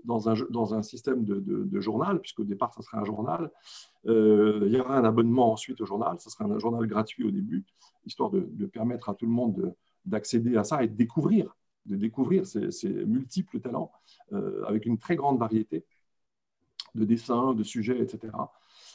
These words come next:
Et, euh, et ensuite, bon, évidemment, comme il y a toujours une, une donnée économique après, euh, le Webtoon nous permettra d'être adapté à, aux moyens de, d'un jeune Africain.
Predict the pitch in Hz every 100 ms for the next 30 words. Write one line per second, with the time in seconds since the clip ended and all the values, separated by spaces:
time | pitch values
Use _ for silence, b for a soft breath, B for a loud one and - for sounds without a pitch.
0 | b - 139 143 123 113 110 107 110 127
1 | 117 113 180 190 - 113 113 107 95 101
2 | 123 160 - - 110 113 104 110 98 117
3 | 117 110 - 113 110 110 107 110 120 127
4 | 131 110 131 127 127 127 - - - -
5 | 160 - _ b b b b 104 107 123
6 | 131 143 143 175 131 135 127 120 - 156
7 | 131 - - 110 113 110 - 147 170 -
8 | 107 110 101 - 127 117 123 139 147 -
9 | 113 107 113 107 107 113 131 123 - 117
10 | 110